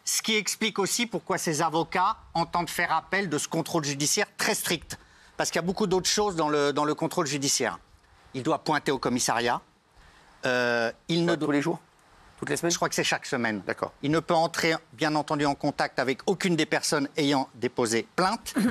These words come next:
Speaker 2: <coughs>
Speaker 1: Et il a une obligation de soins, un suivi de soins. Voilà.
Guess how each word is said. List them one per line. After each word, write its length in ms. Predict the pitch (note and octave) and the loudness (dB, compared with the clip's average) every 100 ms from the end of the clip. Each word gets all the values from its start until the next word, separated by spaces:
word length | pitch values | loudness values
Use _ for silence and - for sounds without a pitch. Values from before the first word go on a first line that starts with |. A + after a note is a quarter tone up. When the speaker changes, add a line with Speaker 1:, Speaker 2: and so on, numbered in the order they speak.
| - - | -2 -8
Speaker 2:
<coughs> 340 | B3 A#2+ - | -8 -8 0
Speaker 1:
Et 300 | B3 F#3+ B2 - _ - | 2 2 -2 -14 _ -2
il 140 | C#3 | 0
a 60 | F3 | 2
une 120 | F3 | 2
obligation 720 | E3+ E3 D#3+ D#3 - G#3 A3+ - A#2 | 0 0 0 0 0 0 -2 -10 -4
de 100 | C#3 | 0
soins, 380 | - - F3+ D3+ _ _ _ - | 0 2 0 -2 _ _ _ -4
un 60 | E3+ | -2
suivi 380 | - D#3 D#3+ | 0 0 -2
de 120 | D3 C3+ | 0 0
soins. 300 | - A#2 G2+ _ _ - G#2+ | 0 -2 -6 _ _ -16 -2
Voilà. 220 | A#2 | 0